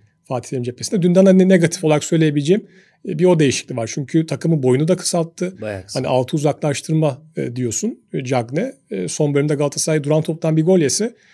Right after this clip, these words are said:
Speaker 1: e, eminim bugün, e, Fatih Terim'in bu tercihi çok fazla eleştirilecekti.
Speaker 2: Katılıyorum. Takım boyu gerçekten çok kısaldı. Emre Kılınç, Morutsan, Ömer Bayram.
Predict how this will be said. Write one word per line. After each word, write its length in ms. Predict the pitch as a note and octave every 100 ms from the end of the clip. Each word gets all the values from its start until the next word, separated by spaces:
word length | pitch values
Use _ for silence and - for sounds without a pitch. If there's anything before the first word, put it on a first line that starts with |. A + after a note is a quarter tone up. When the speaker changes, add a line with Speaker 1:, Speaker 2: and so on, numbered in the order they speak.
| _ _ -
Speaker 1:
e, 60 | -
eminim 360 | D#3 D#3+ D3+
bugün, 300 | C#3+ F3 A3+
e, 160 | G#3+ E3
Fatih 280 | - C#3 -
Terim'in 240 | D3+ E3+
bu 80 | E3
tercihi 320 | D#3+ C3 B2+
çok 200 | - D3+
fazla 280 | C3+ B2 E3+
eleştirilecekti. 720 | E3 C#3 D#3 C#3+ C3+ - A2+ _ _
Speaker 2:
Katılıyorum. 640 | - G#2 G2+ A2 G2+ A2 G#2+
Takım 300 | A2 G#2 A#2
boyu 140 | A2+ A2
gerçekten 440 | A#2+ A#2 A2 A2
çok 180 | G2+ G#2+
kısaldı. 260 | - G#2+ F#2+
Emre 260 | G#2 A2
Kılınç, 300 | G#2 B2 G#2+
Morutsan, 560 | G#2 G#2+ B2 - C#3 A2+
Ömer 300 | G#2+ A2+ A2
Bayram. 360 | G#2+ G#2+ D#3+